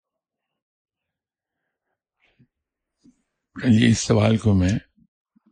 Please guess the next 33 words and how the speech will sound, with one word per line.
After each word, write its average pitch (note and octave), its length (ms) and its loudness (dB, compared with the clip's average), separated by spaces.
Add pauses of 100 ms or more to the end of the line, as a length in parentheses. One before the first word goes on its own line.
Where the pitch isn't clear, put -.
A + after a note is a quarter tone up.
(440)
نیکسٹ A2+ 320 -2
ٹائم G2+ 260 0
جب F#2+ 140 -2 (100)
وہ E2+ 200 -8 (1200)
سورہ G2+ 360 -2 (220)
الاعراف G#2+ 560 -4 (100)
کا، - 160 -18 (640)
یہ G2+ 120 0
آیت G2 320 0
کی، - 140 -12
کی - 840 -20
تشریح A#2 340 -2
کروں F2+ 300 0
گا G#2 120 4
تو G2+ 140 -4
اس - 180 -4
میں F2 120 2
جواب F2+ 240 2
مکمل F#2+ 420 -2
کر F#2+ 160 -6
دوں G2 200 2
گا - 100 -2 (1040)
کہ G#2+ 40 -4 (120)
ٹائم G2 360 2
زیادہ F#2 280 0
ہو E2+ 200 -2
گیا F2 220 0
تو - 160 -2
مجھے G2+ 220 0
پتہ G#2+ 240 -4
نہیں A2 180 2
چلا۔ F#2+ 240 -10
I'm G2 180 -4